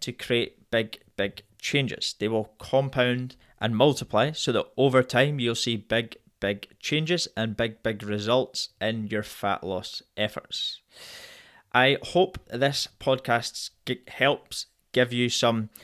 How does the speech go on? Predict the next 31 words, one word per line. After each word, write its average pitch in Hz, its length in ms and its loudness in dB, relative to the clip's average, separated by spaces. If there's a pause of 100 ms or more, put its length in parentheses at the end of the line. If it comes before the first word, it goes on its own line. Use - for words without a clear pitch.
(120)
steps - 440 2
that - 120 -6
you 113 240 -2
can 135 220 -6
take - 380 0
into 113 260 -2
your 107 100 0
own 101 180 -2
life, 135 400 0 (340)
into 110 280 -4
your 110 80 -2
own 104 140 -2
routines, 151 600 -4 (460)
that 110 160 0
you 123 200 -2
can 120 400 -2 (340)
just - 360 -4 (140)
straight - 340 2
away 135 200 6
from 113 320 0
here, 156 400 2 (400)
think 135 220 2
about 127 180 2
what 113 160 2
you're 101 80 0
doing 117 380 2 (120)
and 107 240 -4
go 113 360 2
and 104 360 -2 (160)
change. - 720 -4 (760)
Um, 113 360 2